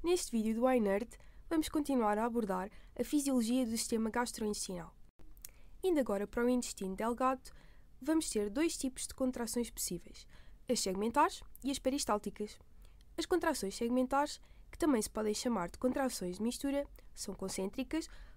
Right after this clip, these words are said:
localizadas e espaçadas, devido à distensão do intestino delgado,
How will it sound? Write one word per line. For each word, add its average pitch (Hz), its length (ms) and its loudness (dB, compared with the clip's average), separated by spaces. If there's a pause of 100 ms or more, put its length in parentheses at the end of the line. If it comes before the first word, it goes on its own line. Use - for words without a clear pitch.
localizadas 254 840 2
e 285 60 -2
espaçadas, 180 760 -4
devido 247 280 -2
à 285 100 4
distensão 247 500 0
do 233 120 -2
intestino 254 360 0
delgado, 214 480 -4